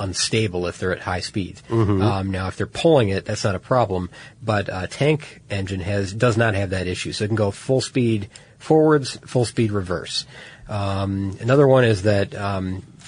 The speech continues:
Speaker 1: well, of course, we mentioned that the fuel and water, they add to adhesive weight, but that's also a con in that, you know, it, remember we, uh, we said that it
Speaker 2: Mm-hmm.
Speaker 1: varies.
Speaker 2: Yeah.
Speaker 1: Uh, so that can go away as well. Uh, but it does initially put more weight on the driving wheels when it's fully loaded.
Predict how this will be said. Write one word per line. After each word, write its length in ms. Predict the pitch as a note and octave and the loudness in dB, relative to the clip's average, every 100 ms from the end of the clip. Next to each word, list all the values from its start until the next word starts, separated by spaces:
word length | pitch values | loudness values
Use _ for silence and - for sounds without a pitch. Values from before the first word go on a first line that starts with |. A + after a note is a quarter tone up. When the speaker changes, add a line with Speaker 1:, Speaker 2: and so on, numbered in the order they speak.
| - | -20
Speaker 1:
well, 220 | - A#2+ G2+ | -8 -2 -2
of 60 | |
course, 240 | - A#2 - | 0 -2 0
we 100 | A2+ | 0
mentioned 340 | G#2+ G#2 G#2+ | 0 -2 -4
that 80 | F#2+ | -6
the 80 | G2+ | -6
fuel 260 | - A#2 | -2 0
and 100 | G2 | 0
water, 320 | G2 A#2 A2 | 0 2 2
they 160 | G2 F#2+ | 2 -2
add 300 | G#2+ A#2+ A2+ | -2 -2 -2
to 100 | A2+ | -2
adhesive 420 | G2 A2+ B2 G#2 | 0 -2 -2 -2
weight, 200 | G2+ G2 | -2 -2
but 240 | - G2 G#2+ | -4 -6 -4
that's 240 | G#2+ G#2 | -6 -2
also 300 | A#2 A#2 - | 0 2 0
a 60 | F2+ | -4
con 460 | - C3 B2 F#2+ - - - | -2 0 0 -2 -8 -20 -4
in 160 | G#2 | -2
that, 320 | G2 F#2 F#2+ - | -2 -4 -6 -6
you 60 | |
know, 100 | F#2+ | -4
it, 260 | F#2+ E2+ F#2 | -4 -4 -4
remember 340 | G#2 G#2+ A2 | 0 2 2
we, 180 | G2 G2 - G#2 F#2+ | 0 -2 -2 -4 -4
uh, 40 | F#2 | -4
we 80 | G2+ | 0
said 180 | G#2 G2 | 2 4
that 100 | F#2+ | 2
it 140 | F#2 | 2
Speaker 2:
Mm-hmm. 80 | G2+ | 0
Speaker 1:
varies. 500 | G#2 G#2 E2+ D#2 - - - | 2 2 0 -6 -14 -14 0
Speaker 2:
Yeah. 160 | A2 | 2
Speaker 1:
Uh, 200 | G2 G2 | 2 0
so 120 | F#2+ A#2 | 0 2
that 140 | A2 | 2
can 100 | A2+ | 2
go 140 | G#2 | 0
away 240 | F#2+ F#2 F2+ | 0 -2 -4
as 140 | E2 | -4
well. 260 | F#2+ E2 - - - - - | -6 -6 -8 -16 -20 -20 -6
Uh, 240 | G#2 G2+ | -2 -2
but 180 | F#2+ B2 | 0 0
it 100 | A#2 | 2
does 300 | C#3 D3 A2+ | 6 6 6
initially 480 | G#2+ C3+ D3 - G#2+ | 4 4 4 2 0
put 200 | - G2 | 0 -2
more 260 | A2 G#2+ G#2+ | 2 2 2
weight 180 | G2+ | 0
on 100 | G2+ | 0
the 60 | F#2+ | -2
driving 400 | F#2 A2 G#2 F#2 | 0 0 0 -2
wheels 320 | F2 F2 F2+ | -4 -6 -6
when 140 | G2 G2 | -4 -4
it's 140 | F2+ | -4
fully 320 | - C3 A#2 | -4 0 0
loaded. 400 | G2 F#2+ F2 - | 0 -2 -4 -8